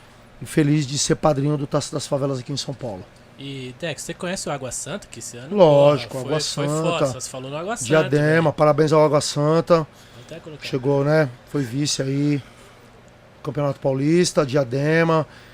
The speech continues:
Speaker 1: Foram os amigos meus, né, que fundaram o Água Santa e tal. Hoje eu já não sei mais como, quem tá ali na direção e tal, mas foram amigos meus que fundaram o Água Santa. Um, infelizmente,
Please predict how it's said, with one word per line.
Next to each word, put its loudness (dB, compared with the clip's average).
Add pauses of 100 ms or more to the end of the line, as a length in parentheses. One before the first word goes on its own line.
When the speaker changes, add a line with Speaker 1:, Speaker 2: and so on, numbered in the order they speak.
(760)
Speaker 1:
Foram 0
os 4
amigos 4
meus, 10
né, 2
que -6
fundaram 0
o 2
Água -2
Santa -6
e -14
tal. -2
Hoje 6
eu 2
já 2
não 2
sei 0
mais -2
como, -2 (720)
quem 4
tá 4
ali 2
na 0
direção -2
e -4
tal, 2 (520)
mas 0
foram 2
amigos 0
meus 0
que -6
fundaram 0
o 2
Água 0
Santa. -8 (1120)
Um, 0
infelizmente, -4